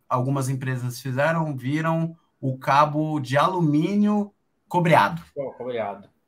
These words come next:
Speaker 1: E aí, colocou o cabo de alumínio cobreado no mercado a cento e oitenta, duzentos reais o rolo. Aí,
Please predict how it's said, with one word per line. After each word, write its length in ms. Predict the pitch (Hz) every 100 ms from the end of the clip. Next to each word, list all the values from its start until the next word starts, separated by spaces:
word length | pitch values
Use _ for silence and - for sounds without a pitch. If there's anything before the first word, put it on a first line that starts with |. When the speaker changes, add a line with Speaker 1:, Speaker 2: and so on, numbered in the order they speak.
| _ _ _ _ _ _
Speaker 1:
E 140 | - 190
aí, 340 | 156 165 208
colocou 520 | - 240 269 - 202
o 100 | 233
cabo 260 | - 190 202
de 100 | 180
alumínio 400 | 185 175 185 214
cobreado 640 | 208 190 156 147 165 170
no 100 | 165
mercado 640 | 165 147 127 160 180 190 -
a 400 | 151 160 151 131 - - _
cento 420 | - - 185 208
e 60 | 190
oitenta, 640 | 151 - 147 170 175 143
duzentos 500 | 123 143 127 151 170
reais 320 | 160 147 151 156
o 60 |
rolo. 400 | 160 180 190 - - _ _ _ _ _ _ -
Aí, 520 | 104 101 131 202 -